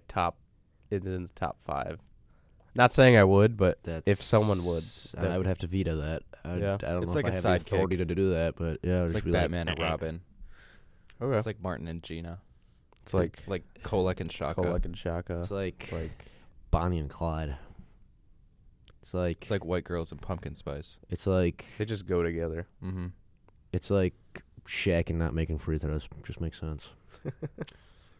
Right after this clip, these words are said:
Speaker 2: It's like
Speaker 3: It's like Marquette and winning basketball.
Speaker 1: Oh, yeah.
Speaker 2: Oh,
Speaker 1: There you
Speaker 2: yeah.
Speaker 1: go.
Speaker 2: It's like, uh,
Speaker 1: It's like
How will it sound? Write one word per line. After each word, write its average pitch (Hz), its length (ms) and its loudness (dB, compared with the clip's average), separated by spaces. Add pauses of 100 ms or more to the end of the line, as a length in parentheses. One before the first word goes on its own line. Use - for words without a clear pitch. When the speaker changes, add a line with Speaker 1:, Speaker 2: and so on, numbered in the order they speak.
(140)
Speaker 2:
It's - 160 -12
like 82 540 0
Speaker 3:
It's - 100 -18
like 117 140 -8
Marquette 98 380 -2
and 85 120 -2
winning 82 200 -4
basketball. 76 720 -8
Speaker 1:
Oh, - 20 -8
yeah. 78 300 -8
Speaker 2:
Oh, 80 160 0
Speaker 1:
There 85 100 -2
you 60 60 -6
Speaker 2:
yeah. 53 120 -6
Speaker 1:
go. - 160 -10 (280)
Speaker 2:
It's - 200 -2
like, 92 380 4
uh, 78 580 2 (2750)
Speaker 1:
It's - 80 -20
like 98 120 -4